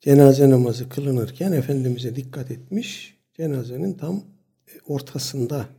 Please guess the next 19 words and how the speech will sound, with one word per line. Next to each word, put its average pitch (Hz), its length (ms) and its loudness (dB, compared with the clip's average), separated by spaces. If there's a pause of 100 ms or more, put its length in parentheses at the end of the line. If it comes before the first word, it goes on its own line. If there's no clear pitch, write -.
(100)
durmuş, 117 500 -18
bedeninin 123 480 -10
ortası 147 480 -10
hizasında 135 600 -14
durmuş. 139 440 -10 (640)
Bu 226 80 -4
mesele, 180 600 6 (480)
e, 156 60 -12 (840)
fıkıh - 360 -6 (220)
imamları, 139 680 6 (300)
içtihit - 440 -10
imamlar 156 360 -6
arasında 151 440 -6
ihtilaflı. 180 720 -6 (920)
Cenaze 156 460 4
namazı 147 380 2
kılınırken 147 580 -2
nerede 147 420 6
durulur? 131 520 -10